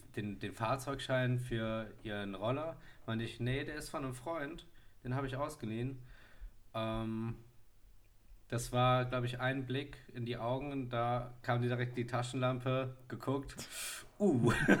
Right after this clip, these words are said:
Uh, die Pupillen, die sagen, äh, sehr viel. Und, ähm, ja, war dann relativ schnell klar, die ganze Sache. Dann musste ich mit ins Krankenhaus fahren zur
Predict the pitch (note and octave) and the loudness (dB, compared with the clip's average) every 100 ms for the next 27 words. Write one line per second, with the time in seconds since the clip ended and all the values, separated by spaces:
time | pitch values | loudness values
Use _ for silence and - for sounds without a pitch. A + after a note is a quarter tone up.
0 | - C3+ - - - - - - - G3+ | 8 6 2 -6 -12 -12 -10 -12 -6 0
1 | F3+ B2 B2+ B2 C3 C#3 C#3+ C#3+ C3+ C3 | 2 4 4 2 6 4 4 2 4 4
2 | C3+ C#3 C#3 C#3 B2 B2 B2 B2+ B2+ B2+ | 4 4 4 4 4 4 6 6 4 0
3 | - - - B2+ B2 C#3+ A#2 F#2+ G2+ - | -4 -10 -4 -2 -2 0 0 0 -4 -10
4 | - - - - A#2 A2+ A#2 A#2 G#2 G#2 | -18 -18 -4 2 4 4 2 2 0 0
5 | G#2 G2+ G2+ - G2 F#2 F2+ - - G#2 | 0 -4 -8 -6 -4 -4 -6 -14 -6 -4
6 | G2+ G2+ G2 - - - - - - - | -2 -4 -6 -10 -18 -18 -18 -18 -20 -20
7 | - - - B2 B2+ C3 - B2+ A#2+ - | -16 -12 0 2 2 -2 0 2 2 2
8 | B2 C#3 C#3 C#3 C3+ C3 C#3 C#3 D3+ D3 | 2 2 2 -2 -2 0 0 0 0 0
9 | C#3+ - - A2+ A#2+ B2 B2 A2+ - - | 0 -4 -4 0 2 0 0 -2 -4 0
10 | A#2+ B2 - - - - A2 - - B2 | 0 0 -8 -8 -10 -6 -6 -6 0 0
11 | B2+ C#3 D3 C3+ - C3+ C3+ C3+ B2 - | 0 -2 -4 -6 -2 0 0 -2 -4 -6
12 | G#2+ G#2+ G2+ G2 | -2 -2 -2 -6